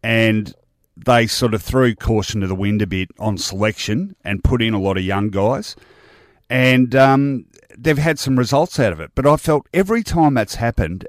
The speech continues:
and they've got back to a point where people are saying, "Gee, Freo looking good and they're playing a more attractive brand," it reverts back to that conservatism. So they start playing safe again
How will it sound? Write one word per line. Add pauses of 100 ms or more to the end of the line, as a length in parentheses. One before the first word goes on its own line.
and
they've
got
back
to
a
point
where
people
are
saying,
"Gee,
Freo
looking
good (220)
and
they're
playing
a
more
attractive
brand," (400)
it
reverts
back
to
that
conservatism.
So
they
start
playing
safe
again